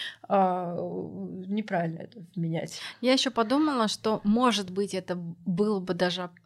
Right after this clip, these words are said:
Speaker 2: оправдано, ну вот, э, н-, не было бы, понятное дело, что это включено в действующее законодательство, вот это требование. А, э, оно могло,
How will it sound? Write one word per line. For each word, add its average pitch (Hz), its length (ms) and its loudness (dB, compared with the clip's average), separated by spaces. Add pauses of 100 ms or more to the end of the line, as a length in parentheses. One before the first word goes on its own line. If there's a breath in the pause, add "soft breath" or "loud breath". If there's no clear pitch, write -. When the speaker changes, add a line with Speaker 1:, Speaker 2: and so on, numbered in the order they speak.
(120)
Speaker 2:
оправдано, 180 680 4
ну 202 240 4
вот, 185 280 -6 (220)
э, 180 600 0 (100)
н-, 196 260 0
не 196 140 4
было 247 220 4
бы, 180 120 2
понятное 180 400 0
дело, 165 260 -6
что 175 840 -6
это 175 260 -2
включено 185 640 0 (100)
в 185 100 -4
действующее 180 460 -4
законодательство, 214 640 6
вот 240 180 -4
это 233 160 -10
требование. 190 640 -4 (520 loud breath)
А, 180 600 4 (160)
э, 101 340 -4 (160)
оно 247 460 4
могло, 220 580 2